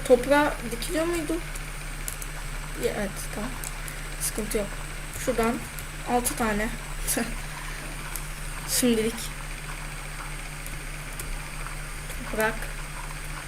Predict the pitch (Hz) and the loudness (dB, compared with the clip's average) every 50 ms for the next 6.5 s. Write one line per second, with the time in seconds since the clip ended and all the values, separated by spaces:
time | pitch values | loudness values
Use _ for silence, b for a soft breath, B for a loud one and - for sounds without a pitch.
0 | - - 226 226 208 196 - - - - - - - - - - - - - - | 0 2 4 4 4 2 0 -2 -4 -4 -4 -4 -4 -4 -4 -4 -6 -8 -6 -6
1 | - - - - - - 247 233 - 247 240 269 254 226 214 - - 220 208 208 | -6 -6 -6 -4 2 4 4 6 6 6 8 8 8 6 4 2 2 2 2 4
2 | 233 - 269 233 214 226 226 226 - - - 220 208 208 214 - 226 202 196 - | 6 8 8 8 8 6 4 2 2 0 0 0 0 0 0 0 0 0 0 0
3 | - - - - - - - - - - - - - - - - - - - - | -2 -2 -2 -4 -4 -4 -4 -4 -4 -4 -6 -6 -6 -6 -6 -6 -4 -4 -4 -4
4 | - - - - - - - - - - - - - - - - - - - - | -4 -6 -6 -6 -6 -6 -6 -6 -6 -6 -4 -4 -4 -4 -4 -4 -4 -4 -4 -4
5 | - - - - - 226 220 214 220 214 214 208 208 208 202 196 196 190 190 202 | -4 -4 -4 -2 0 0 2 4 4 4 4 2 2 2 2 2 2 2 2 0
6 | 220 269 - - - - - - 233 | 0 -2 -2 -4 -6 -2 2 2 2